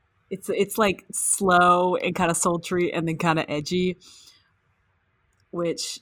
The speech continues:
doesn't, I don't know if that works for Pastor Christian of ye old Midwest tiny town, but but I don't know. Like, he, I still feel like he did really well in the role.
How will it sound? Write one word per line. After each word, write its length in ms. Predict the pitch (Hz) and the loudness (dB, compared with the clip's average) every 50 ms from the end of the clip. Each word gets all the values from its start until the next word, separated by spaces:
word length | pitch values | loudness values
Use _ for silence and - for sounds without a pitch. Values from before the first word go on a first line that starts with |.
| _ _ _ 185 | _ _ _ -8
doesn't, 360 | - 247 277 285 302 269 254 | -4 -2 0 0 0 0 0
I 120 | - - 262 | -2 -2 -2
don't 120 | 277 285 | 0 2
know 100 | 277 269 | 2 2
if 80 | 247 254 | 2 2
that 160 | 240 214 190 | 0 0 2
works 240 | 190 185 180 - - | 0 -2 -2 -4 -4
for 460 | - 180 170 165 160 160 156 147 - _ _ _ _ _ _ _ _ _ - - - _ - - | -4 -2 0 0 0 -2 -2 -6 -8 _ _ _ _ _ _ _ _ _ -20 -20 -20 _ -18 -10
Pastor 420 | - - 180 180 170 - - 175 165 | -2 0 0 0 0 -2 -6 -6 -8
Christian 720 | - - - 170 - - - - 170 160 156 151 156 156 | -6 -4 -4 -4 -4 -4 -6 -6 -6 -6 -6 -6 -8 -10
of 260 | - - 165 151 147 | -8 -8 -8 -8 -8
ye 220 | 147 156 160 151 | -10 -8 -8 -6
old 460 | - 156 151 147 147 151 147 143 147 - - _ _ _ _ _ - | -6 -6 -8 -8 -8 -10 -12 -12 -16 -20 -20 _ _ _ _ _ -12
Midwest 800 | 160 156 160 147 151 160 151 151 156 - - - - - - - _ _ _ _ _ _ _ _ _ _ _ | -8 -6 -6 -4 -4 -4 -4 -4 -4 -6 -6 -6 -8 -8 -10 -14 _ _ _ _ _ _ _ _ _ _ _
tiny 340 | - - 180 165 160 160 160 | -10 -6 -6 -4 -4 -4 -6
town, 460 | 156 165 156 151 151 151 151 156 160 - _ - - - - _ _ _ _ | -6 -6 -6 -6 -6 -6 -8 -10 -12 -14 _ -20 -20 -20 -20 _ _ _ _
but 500 | 160 143 - 165 156 151 151 147 143 - - - _ _ _ _ _ _ _ _ _ _ _ _ _ _ _ 302 | -18 -8 -6 -4 -4 -4 -4 -6 -10 -12 -16 -20 _ _ _ _ _ _ _ _ _ _ _ _ _ _ _ 0
but 80 | 311 - | 4 6
I 80 | 330 | 6
don't 200 | 392 508 466 - | 6 6 4 4
know. 440 | 330 339 381 415 311 196 165 165 139 - | 6 6 6 6 6 6 4 2 0 2
Like, 200 | 233 247 254 240 | 2 2 2 0
he, 440 | - - 285 277 277 269 262 - - _ - | -2 -4 -2 0 0 -2 -4 -6 -12 _ 0
I 140 | - 240 | 2 2
still 320 | 262 - - - 285 320 330 | 4 2 2 2 2 2 0
feel 260 | - - 247 240 254 | 0 0 0 2 4
like 160 | 269 262 233 | 4 2 2
he 140 | 240 - 214 | 2 0 2
did 280 | 196 208 190 - 151 160 | 2 2 2 0 -2 -4
really 220 | 170 156 170 175 | -2 -2 -2 -2
well 240 | 156 160 156 156 165 | 0 0 -2 -2 -2
in 80 | 160 | -4
the 80 | 160 151 | -4 -6
role. 500 | 143 165 147 143 143 143 165 202 247 226 | -8 -10 -12 -12 -10 -8 -10 -10 -10 -12